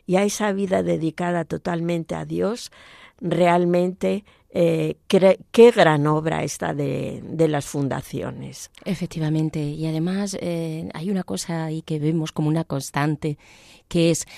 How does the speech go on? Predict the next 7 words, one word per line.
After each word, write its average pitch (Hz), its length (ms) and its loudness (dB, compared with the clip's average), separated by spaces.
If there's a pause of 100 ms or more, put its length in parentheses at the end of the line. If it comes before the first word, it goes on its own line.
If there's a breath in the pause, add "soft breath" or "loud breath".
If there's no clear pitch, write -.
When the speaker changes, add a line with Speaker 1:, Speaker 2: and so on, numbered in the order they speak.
(400 loud breath)
Speaker 2:
con 175 220 4
una 233 160 2
experiencia 202 920 0
mística 180 760 0
muy, 175 420 2
muy 247 220 0
fuerte, 175 520 -2